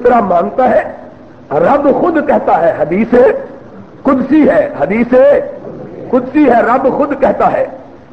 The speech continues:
کہ میرا بندہ میرے بارے میں جو گمان رکھتا ہے، میں اس کے ساتھ اس کے گمان کے مطابق سلوک کرتا ہوں۔ تو آج ہم نے اپنے رب سے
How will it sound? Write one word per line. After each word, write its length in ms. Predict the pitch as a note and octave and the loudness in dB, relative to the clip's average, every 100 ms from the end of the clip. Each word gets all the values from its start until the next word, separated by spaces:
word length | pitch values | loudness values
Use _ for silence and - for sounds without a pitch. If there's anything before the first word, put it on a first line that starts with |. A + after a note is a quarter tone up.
| - | -2
کہ 120 | A#3 | -2
میرا 460 | A3 A#3+ C4 D4 C#4 | 2 4 4 4 2
بندہ 380 | A#3+ A#3 C4+ B3+ | 0 0 0 2
میرے 300 | A3+ A#3+ C4 | 2 4 2
بارے 320 | A3+ G#3 B3+ | 2 2 2
میں 160 | A#3+ A3+ | 2 -2
جو 320 | G#3 A3 C4 G#3+ | 0 2 2 0
گمان 360 | G#3+ G#3 B3+ C4 | -2 0 0 0
رکھتا 460 | C4 - C#4+ B3+ | 0 0 2 2
ہے، 60 | D4 | 2
میں 200 | C#4+ C#4 C#4 | 2 0 0
اس 100 | B3+ - | -4 -2
کے 80 | C#4 C4+ C#4 | 0 2 2
ساتھ 300 | D#3+ C4+ D4 | 2 2 0
اس 180 | C4+ - | -2 -2
کے 60 | C#4+ D4 G3 | 0 2 2
گمان 460 | A3+ A3 B3 C4 | 2 2 2 0
کے 140 | C4+ D4+ | 0 0
مطابق 600 | C#4 C#4 C#4 C#4+ - - | 2 2 0 2 0 2
سلوک 240 | A#3 G3+ | 2 2
کرتا 280 | D#3+ C#3+ C3 | 2 0 0
ہوں۔ 180 | - G2 - - - - - - - - - - - | -2 -6 -12 -20 -20 -20 -20 -20 -20 -20 -20 -20 -10
تو 140 | - G#3+ | -4 0
آج 320 | - G#3+ B3+ - | 2 2 2 2
ہم 140 | A3 A#3 | 0 2
نے 80 | B3 - - - - - - - - - - - - - | 2 2 -6 -18 -20 -20 -20 -20 -20 -20 -20 -20 -14 -2
اپنے 360 | A3+ A#3 B3 | -2 0 2
رب 300 | B3 G3+ A3+ | 2 2 0
سے 60 | A#3+ | 0